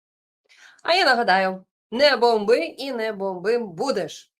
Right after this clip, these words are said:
Але мене чомусь не слухають. До речі, це був не єдиний раз, коли пропаганда зламалася і відстала від своїх наративів. Тут, е,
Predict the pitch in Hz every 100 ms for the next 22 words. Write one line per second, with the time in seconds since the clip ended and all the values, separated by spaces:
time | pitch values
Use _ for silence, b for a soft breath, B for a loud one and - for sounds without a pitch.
0 | _ 302 349 339 359 302 320 - 330 320
1 | 320 226 156 - - 381 392 - 359 277
2 | 349 320 302 294 285 330 254 302 330 254
3 | 262 254 240 247 240 226 220 226 339 359
4 | 269 226 220 233 220 b b 220 226 247
5 | 254 202 202 208 208 196 208 220 165 -
6 | - b b - - - - -